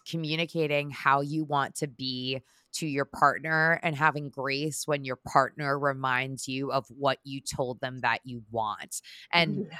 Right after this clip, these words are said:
Speaker 1: I think that that can be a really beautiful tool, not only to use, obviously, in this case, within a romantic relationship, but
Speaker 2: Mm-hmm.
Speaker 1: to use within platonic relationships or family relationships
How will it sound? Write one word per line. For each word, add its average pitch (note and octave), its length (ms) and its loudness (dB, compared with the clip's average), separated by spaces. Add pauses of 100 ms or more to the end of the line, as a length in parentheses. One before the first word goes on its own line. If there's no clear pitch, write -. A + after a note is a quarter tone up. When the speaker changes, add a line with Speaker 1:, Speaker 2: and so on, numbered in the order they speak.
(140)
Speaker 1:
I F3+ 80 8
think G3 300 0
that G#3 240 4
that D#3 380 8 (100)
can E3 220 -2
be C#3+ 440 0 (120)
a E3 100 6
really D3+ 320 -2
beautiful C#3+ 480 -2
tool, D3 480 2
not D3+ 260 4
only D3 440 -4
to - 120 -8
use, C3+ 480 -4 (100)
obviously, C3 680 -2 (260)
in C#3 140 -4
this C3 220 -2
case, C#3 400 -2
within C3+ 320 -2
a A#2+ 80 0
romantic B2+ 580 -2
relationship, F3 760 2 (360)
but F3 160 10
Speaker 2:
Mm-hmm. F3 40 -8 (840)
Speaker 1:
to G#3+ 140 2
use G3 560 0 (100)
within E3 720 2
platonic D#3+ 600 4
relationships F3+ 720 4
or D3 100 6
family D#3+ 420 0
relationships D#3+ 800 4